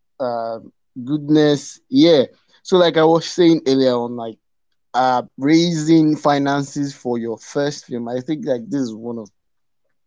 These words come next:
this is, this is, this is a very, you know, pertinent topic that I, I'm sure almost every filmmaker want to know because, yeah, you know, we're just sitting down with ideas. "Ah, I have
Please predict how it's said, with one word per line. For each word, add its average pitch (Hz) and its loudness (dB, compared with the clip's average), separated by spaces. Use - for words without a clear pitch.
this 156 6
is, 131 2
this 131 -4
is, 123 -8
this 139 0
is 135 0
a - 2
very, 135 6
you 120 -8
know, 113 -6
pertinent 131 -2
topic 120 -2
that 113 -6
I, 113 -2
I'm 123 -2
sure 143 0
almost 143 4
every 131 2
filmmaker 113 -6
want 110 -12
to 107 -16
know 104 -12
because, 107 -8
yeah, 131 -6
you 135 -6
know, 131 -2
we're 131 2
just 143 0
sitting 135 2
down 127 4
with - -6
ideas. 113 2
"Ah, 147 2
I 117 -4
have 127 -4